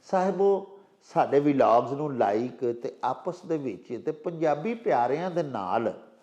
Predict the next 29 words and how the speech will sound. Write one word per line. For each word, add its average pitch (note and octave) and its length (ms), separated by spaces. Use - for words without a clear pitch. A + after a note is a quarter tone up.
ਸ਼ੇਅਰ D#3+ 480
ਜ਼ਰੂਰ C3 440
ਕਰਿਆ F#2+ 360
ਕਰੋ F2 340
ਤੇ F#3+ 120
ਨਾਲੇ D#3 360
ਸਾਨੂੰ C#3+ 420
ਆਪਣੇ D#3 280
ਕੁਮੈਂਟਸ A#3 580
ਜ਼ਰੂਰ C3+ 360
ਭਿਜਵਾਇਆ C3 560
ਕਰੋ, B2 280
ਜਿਹੜੇ C#3+ 340
ਕਿ E3 180
ਸਾਡੇ A2 380
ਲਈ A#2+ 340
ਡਾਢੀ G#3 460
ਹਲਾਸ਼ੇਰੀ C#3 600
ਦਾ D3+ 140
ਮੂਜਬ B2 440
ਹੁੰਦੇ G2+ 400
ਨੇ C#3 180
ਤੇ F#3+ 140
ਨਾਲੇ B2 720
ਅਸੀਂ C3+ 220
ਤੁਹਾਡੇ A2 580
ਕੁਮੈਂਟਸ E3 540
ਦੇ A2+ 240
ਚਾਨਣੇ B2 680